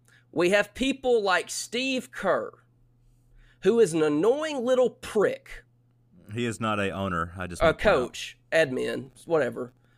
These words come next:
Speaker 1: We have people like Steve Kerr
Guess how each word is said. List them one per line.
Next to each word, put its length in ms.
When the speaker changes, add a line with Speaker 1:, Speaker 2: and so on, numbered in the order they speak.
Speaker 1:
We 160
have 180
people 320
like 180
Steve 440
Kerr 520